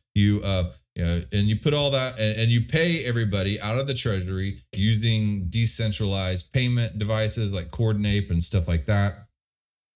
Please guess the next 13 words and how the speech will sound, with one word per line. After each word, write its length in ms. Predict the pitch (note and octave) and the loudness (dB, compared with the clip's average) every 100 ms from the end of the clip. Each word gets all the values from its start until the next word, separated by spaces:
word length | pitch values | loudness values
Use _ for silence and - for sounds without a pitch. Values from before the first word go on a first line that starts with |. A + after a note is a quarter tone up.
| _ _ - | _ _ 0
Um, 220 | G2 G2 | 2 2
and 180 | A2 A#2+ | 2 2
you 140 | C3+ B2+ | 2 0
fundraise 600 | - E3 G#3 B2 G2+ F#2 | 0 -2 0 0 2 0
a 40 | |
lot 220 | F2+ F2+ | 0 -2
of 60 | F2 | -2
times 300 | G2 F#2 F#2+ | 0 0 0
through 160 | G#2 | 0
decentralized 800 | F2+ A2 A2 A2 F2 G2 F#2 F2 | 2 2 0 0 0 2 2 0
applications 720 | F#2+ F2 F2+ E2 E2+ D#2 D#2+ | -2 -4 -4 -2 -2 0 -2
as 140 | D#2 D2+ | -2 -2
well. 320 | G#2+ G2 D2 | 0 0 -4